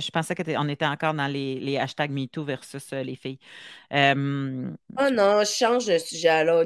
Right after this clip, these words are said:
Speaker 2: gars.
Speaker 1: c'est correct,
Speaker 2: Pourquoi
Speaker 1: je te suis,
Speaker 2: être
Speaker 1: là.
Speaker 2: structuré ? Pourquoi ?
Speaker 1: Dans le même wagon, t'es embarqué, là. Euh, ou-,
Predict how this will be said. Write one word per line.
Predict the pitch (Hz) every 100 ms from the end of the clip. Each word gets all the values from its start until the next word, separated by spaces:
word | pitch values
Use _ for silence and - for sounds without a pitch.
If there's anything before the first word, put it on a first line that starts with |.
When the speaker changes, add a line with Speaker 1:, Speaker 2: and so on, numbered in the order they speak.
| 170
Speaker 2:
gars. | 175 175
Speaker 1:
c'est | 208 180 170
correct, | 226
Speaker 2:
Pourquoi | 233
Speaker 1:
je |
te | 170
suis, | -
Speaker 2:
être | 170
Speaker 1:
là. | 147
Speaker 2:
structuré ? | 180 180 _ 175 190 196
Pourquoi ? | 226 220 - 226 247 _ - - _
Speaker 1:
Dans | 151 160
le | 175
même | 175
wagon, | 170 170 170 -
t'es |
embarqué, | 151 143 - 139
là. | - _ - - - -
Euh, | 151 151 151 151 156 156 151 147 - _
ou-, | 165